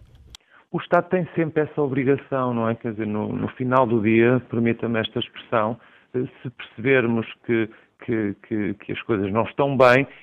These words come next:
é evidente que essa cabe sempre, é, eh, essa é sempre a responsabilidade do Estado. Como eu há pouco, eh,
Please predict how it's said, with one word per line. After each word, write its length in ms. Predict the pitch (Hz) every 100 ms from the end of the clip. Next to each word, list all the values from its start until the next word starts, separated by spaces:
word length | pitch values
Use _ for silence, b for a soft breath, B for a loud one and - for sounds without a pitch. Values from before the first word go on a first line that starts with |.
| b
é 60 | 156
evidente 400 | 147 143 156 151
que 100 | 151
essa 220 | 147 151
cabe 340 | - 151 151 -
sempre, 240 | 147 - 143
é, 20 |
eh, 460 | 147 - 139 -
essa 200 | 139 -
é 40 | 151 -
sempre 280 | 156 - 151
a 20 |
responsabilidade 840 | - - 156 147 147 135 131 139
do 80 | 131
Estado. 280 | 135 143 123 B B
Como 180 | - 104
eu 60 | 120
há 60 |
pouco, 640 | - 156 - 131 117 107 101 B B
eh, 40 | -